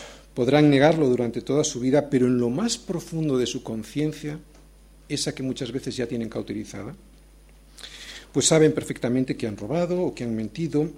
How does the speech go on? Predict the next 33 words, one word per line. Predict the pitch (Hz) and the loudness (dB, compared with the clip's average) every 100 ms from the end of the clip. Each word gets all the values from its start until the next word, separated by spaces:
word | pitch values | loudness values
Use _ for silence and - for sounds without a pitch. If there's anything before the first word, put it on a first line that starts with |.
| - - | -16 -14
o | - | -8
que | 143 | -2
han | 139 | 0
aborrecido | 135 127 120 - 135 | 0 -2 -4 -4 -2
a | 120 | -2
las | 117 | -4
personas, | - - 147 147 - - | -8 -6 -2 -2 -4 -8
y | 131 160 | 2 4
eso | 214 - 101 101 127 - - | 4 2 -2 -6 -10 -18 -10
es | 131 - | -6 -4
ser | - 156 123 | -2 0 0
homicida | 110 - 113 104 | -4 -10 -14 -14
de | |
corazón. | 101 120 - 233 - - - - - - - - - - - - - | -14 -14 -10 -10 -10 -16 -20 -20 -20 -20 -20 -20 -18 -16 -18 -10 -4
Por | 156 | 2
todo | 180 170 | 6 6
esto | 170 160 | 6 2
y | |
por | - 131 | 0 0
mucho | 160 156 | 0 2
más, | 160 165 - - - - - - - | 2 2 -2 -12 -20 -20 -20 -6 2
todos | 202 202 208 208 - - - - | 2 2 -2 -6 -8 -12 -20 -12
debemos | 127 123 143 147 151 | 0 2 4 4 2
rendirle | 123 117 127 127 | 0 -2 -2 -4
cuentas | - 127 135 139 143 - - | -2 -2 -2 -4 -6 -8 -10
al | 135 120 | -10 -8
Creador | 127 120 135 139 | -6 -4 -2 -2
del | 123 120 | -2 -4
universo | 117 151 160 170 165 175 | -4 -4 -2 -4 -6 -10
y | 127 | -12
al | 113 | -12
Juez | - 123 123 - - - - | -8 -8 -8 -12 -20 -20 -18
Supremo. | - - - - | -14 -12 -14 -18